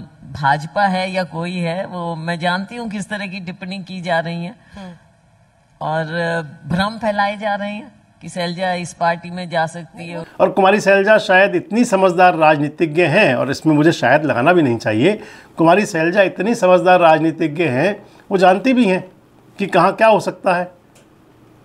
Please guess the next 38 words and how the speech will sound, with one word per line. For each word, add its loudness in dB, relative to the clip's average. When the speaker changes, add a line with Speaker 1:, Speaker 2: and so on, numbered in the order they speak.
Speaker 2:
अगर 6
कमलनाथ 2
जी -4
का 2
ही 0
उदाहरण 4
ले 4
लें 2
आप, -2
मध्य 2
प्रदेश 0
से 0
आ 6
गए 0
थे -2
दिल्ली 0
में, 0
दिल्ली 4
में 2
आ 6
करके -2
दस्तक 2
भी -4
दी 0
और 6
जोड़ी 2
से 0
वापस 0
हो 0
गए, 2
तो 0
उनका 2
जो 2
हश्र 0
हुआ, 4
जो 2
अंजाम 4
हुआ 2